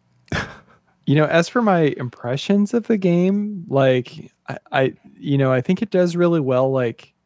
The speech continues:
Speaker 2: sometimes it's a little difficult to,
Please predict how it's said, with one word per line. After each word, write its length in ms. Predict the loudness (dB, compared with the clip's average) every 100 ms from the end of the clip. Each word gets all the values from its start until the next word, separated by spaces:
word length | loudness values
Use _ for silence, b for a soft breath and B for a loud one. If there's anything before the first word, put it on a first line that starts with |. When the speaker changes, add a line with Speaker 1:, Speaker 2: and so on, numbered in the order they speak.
| _ _ _ _ _ _
Speaker 2:
sometimes 460 | -6 0 0 -2
it's 100 | -2
a 60 | 2
little 200 | 2 2
difficult 720 | 0 0 -2 0 0 0 -4
to, 880 | -4 0 0 0 0 -2 -4 -8